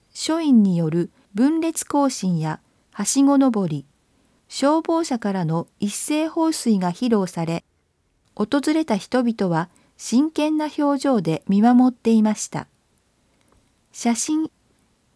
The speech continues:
新港大橋と放水する消防艇。写真終わり。千六人の新成人が新たな門出。一月十三日日曜日、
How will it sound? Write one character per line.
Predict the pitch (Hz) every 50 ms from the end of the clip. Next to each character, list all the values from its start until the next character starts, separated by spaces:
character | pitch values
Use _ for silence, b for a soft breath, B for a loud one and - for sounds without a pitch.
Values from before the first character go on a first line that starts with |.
| _ -
新 | - - - 285 311 320 330
港 | 330 330 320 320 320 - - 285 294 294 294
大 | 294
橋 | - 208 202 - - -
と | - 160 156 - _ _ _ _ _ _
放 | _ - 233 269 311
水 | 311 - - 285 277 277
す | - - - 226
る | 226 220 214 - _ _
消 | - - - - 185 226 269 269 254
防 | 254 254 247 247 240
艇。 | _ - 202 202 202 196 - _ _ _ _ _ _ _ _ _ _ _ _ _ _ -
写 | - - 233 226
真 | - - 285 294 302 - -
終 | 190 190
わ | 190 196 190
り。 | 180 180 - _ _ _ _ _ _ _ _ _ _ _ _ _ _ _ _ _ _ _ _ _ _ _ _ _ _
千 | _ - - 311 330 359 349 302
六 | 226 214 202 - 294 302
人 | 285 254 220 196 175
の | 165 160 160 - - _ _ -
新 | - - - 262 311 349 339
成 | - - 330 330 330 285
人 | 226 208 202 190 175 160
が | 160 160 160 - _ _ _ _ _ _ -
新 | - - 311 330 320 -
た | - 208
な | 185 180 170 - - 165 156
門 | 175 175 170
出。 | 175 165 - _ _ _ _ _ _ _ _ _ _ _ _ _ _ _ _ _ _ _ _ _ _ _ _ _ _ _ _ _ -
一 | - 208 - - 302
月 | 302 311 311 - 330 302
十 | 277 - 262 269 302
三 | 302 - 302 294 302 277
日 | 214 180 - - - 156
日 | 165 165 175 - - 233 247
曜 | 262 247 214 175
日、 | 147 - 143 143